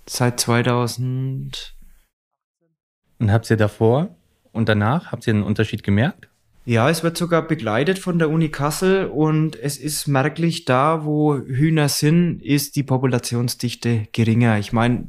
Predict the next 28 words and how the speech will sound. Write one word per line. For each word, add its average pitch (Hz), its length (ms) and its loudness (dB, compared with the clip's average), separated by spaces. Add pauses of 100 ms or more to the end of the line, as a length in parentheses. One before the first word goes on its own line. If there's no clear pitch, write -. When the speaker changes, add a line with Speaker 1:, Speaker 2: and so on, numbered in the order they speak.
Speaker 1:
dass 123 180 2
die 131 220 0
hier 131 180 4
keine 127 320 0
zehn 120 220 -2
Hektar 123 300 0
abgrasen 120 520 -4
können, 127 380 -2 (460)
ähm, 120 580 0 (560)
das 113 180 -2
ist 120 160 -4
auch 113 300 2
klar 139 340 2
und 131 280 -2
das, - 380 -8
das 117 260 -8
wäre 117 160 0
jetzt 117 200 -4
ein 123 60 -8
bisschen 123 240 -6
der 120 120 0
Trugschluss, 147 520 -2
aber 120 320 0
man 123 260 0
merkt, 113 400 -4
wo 120 400 -2
Hühner 123 300 0
sind, 131 400 0